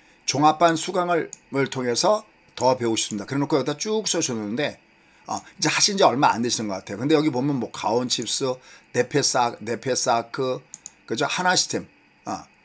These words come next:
이건 다 저희가 많이 얘기했던 거죠. 요 카페 요거는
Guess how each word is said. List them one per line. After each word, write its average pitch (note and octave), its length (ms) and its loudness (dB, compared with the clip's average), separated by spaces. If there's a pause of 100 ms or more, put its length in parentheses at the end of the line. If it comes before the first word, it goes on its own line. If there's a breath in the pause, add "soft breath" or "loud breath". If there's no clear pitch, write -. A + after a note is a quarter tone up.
(220)
이건 D3+ 160 4
다 C3 220 4
저희가 A#2 540 -2
많이 B2 340 0
얘기했던 A#2+ 400 -4
거죠. C#3 260 -4
요 A2+ 240 -2
카페 C#3+ 360 0
요거는 A#2+ 400 -2